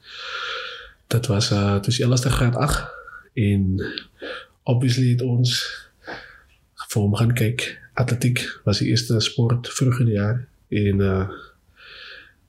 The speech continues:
vir, vir ons was dit iets nuut. Ek bedoel, ons het die atletiek geken op daai vlakkie. Ons het die sport geken op daai vlakkie. Ons het nie geweet mens kan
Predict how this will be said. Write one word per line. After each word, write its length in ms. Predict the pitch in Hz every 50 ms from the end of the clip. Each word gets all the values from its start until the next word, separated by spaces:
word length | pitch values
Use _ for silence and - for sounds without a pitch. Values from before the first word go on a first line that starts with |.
| _ -
vir, 240 | - - 139 139
vir 140 | 120 - 139
ons 200 | 151 156 160 151
was 120 | - 147 151
dit 160 | 151 147 180
iets 180 | 170 - -
nuut. 220 | 123 123 - - -
Ek 100 | 127 123
bedoel, 440 | 123 123 127 123 123 120 120 - - - _ _ _ _ _
ons 180 | - 127 127
het 80 | 156 147
die 100 | 170 -
atletiek 360 | 131 123 139 123 - 139 -
geken 460 | - 127 123 - 123 110 110 113 107 - - - - - _ _ _ _ _ _ _ _ _ _ _ _ _ _ _
op 200 | - - 113 -
daai 160 | - 101 101
vlakkie. 460 | - - 107 101 95 - - 104 104 101 - - - _ _ -
Ons 140 | 143 131
het 80 | 147 160
die 80 | 151 -
sport 300 | - 160 156 151 143 -
geken 280 | 139 - - 139 123
op 80 | 127 120
daai 140 | 107 107 107
vlakkie. 260 | - 113 104 - 143
Ons 100 | 151 160 190
het 80 | 180
nie 80 | 226 214
geweet 280 | 196 139 139 143 143
mens 180 | 139 127 120 120
kan 400 | - 131 120 123 127 120 123 123